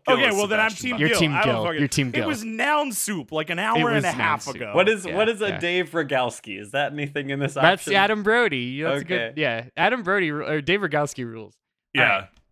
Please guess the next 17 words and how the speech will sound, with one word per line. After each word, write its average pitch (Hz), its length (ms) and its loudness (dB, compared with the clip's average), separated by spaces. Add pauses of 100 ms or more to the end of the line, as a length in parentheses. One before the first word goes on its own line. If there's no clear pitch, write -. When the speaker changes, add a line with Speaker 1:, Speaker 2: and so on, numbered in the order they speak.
(140)
Speaker 3:
Let 180 120 0
me 196 100 0
quickly, 160 380 -2
like, 143 180 0
we'll, 156 300 -2
we'll 156 80 -6
cover 175 340 0
the 139 140 -2
Where 127 320 2
Are 127 60 0
They 123 140 0
Now? 117 380 -4 (220)
That 117 160 -2
was 120 220 -4
the, 120 60 -8
the 123 460 -2
Netflix. 120 420 -6